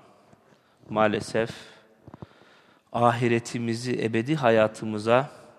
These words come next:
zarar verecek, ahiretimize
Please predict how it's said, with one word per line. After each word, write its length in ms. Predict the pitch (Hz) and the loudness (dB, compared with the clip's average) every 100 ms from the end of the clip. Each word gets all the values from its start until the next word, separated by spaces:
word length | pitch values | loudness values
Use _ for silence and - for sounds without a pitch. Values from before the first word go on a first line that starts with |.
| - - - - - - - | -20 -20 -20 -20 -20 -20 -12
zarar 500 | 113 117 120 123 113 | -4 4 4 4 0
verecek, 480 | 104 101 101 107 - - - - - _ - _ - - - | -2 -2 -4 -8 -10 -18 -20 -20 -20 _ -20 _ -20 -16 -2
ahiretimize 1200 | 117 113 113 113 110 - 117 110 107 120 139 151 | 4 4 4 -2 -2 -4 -10 -8 0 4 4 4